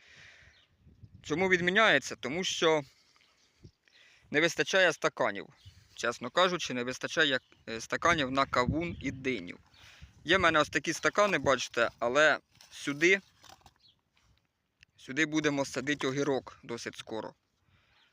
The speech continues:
Є в нас одна теплиця, ще буде під огірок. Сюди плануємо кавун, але стаканів мало. Значить, є ще отакі стакани по двісті грам. Але... Сюди будемо пікірувати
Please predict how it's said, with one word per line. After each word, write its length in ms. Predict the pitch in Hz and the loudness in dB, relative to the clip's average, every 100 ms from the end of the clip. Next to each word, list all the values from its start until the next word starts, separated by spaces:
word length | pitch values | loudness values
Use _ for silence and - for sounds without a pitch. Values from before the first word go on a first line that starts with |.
| _ | _
Є 120 | - 139 | -2 0
в 40 | |
нас 160 | 131 131 | 0 -2
одна 200 | 123 117 | -4 -4
теплиця, 580 | 123 139 170 - 117 | -6 -4 -4 -2 -4
ще 220 | 120 - 135 | -4 -6 -6
буде 220 | 131 123 | -6 -10
під 180 | - 123 | -8 -10
огірок. 480 | 123 131 107 - - - - - - | -8 -10 -10 -12 -18 -20 -20 -20 -20
Сюди 240 | - 139 175 | -16 -2 2
плануємо 380 | 151 147 160 147 | 2 2 0 2
кавун, 420 | 151 165 226 - | 2 2 -4 -2
але 320 | 127 135 160 147 - - _ - | -2 2 2 0 -10 -20 _ -20
стаканів 600 | - 135 131 160 156 135 | -8 -6 0 2 2 -2
мало. 480 | 139 127 107 - - - - - - - - _ _ - - - - - - - - | -2 -2 -4 -6 -10 -16 -18 -20 -20 -20 -20 _ _ -20 -20 -20 -20 -20 -20 -20 -18
Значить, 380 | 127 143 147 151 | -6 -4 -2 -2
є 160 | 156 165 | 2 2
ще 200 | - 151 | 4 2
отакі 300 | 139 147 208 | 2 -2 -4
стакани 560 | - 151 131 107 110 - _ - | -2 2 2 2 -4 -8 _ -4
по 200 | 147 127 | -2 -2
двісті 420 | 127 135 - 131 | -2 -4 -2 -2
грам. 340 | 127 117 98 - _ _ _ _ _ _ - _ _ _ _ _ | 2 0 -2 -14 _ _ _ _ _ _ -20 _ _ _ _ _
Але... 400 | - 143 151 143 - _ _ _ _ - | -2 2 2 2 -6 _ _ _ _ -14
Сюди 340 | - 139 175 | -10 0 2
будемо 260 | 160 151 135 | 2 -2 -2
пікірувати 640 | 135 156 160 143 135 | -4 0 0 2 0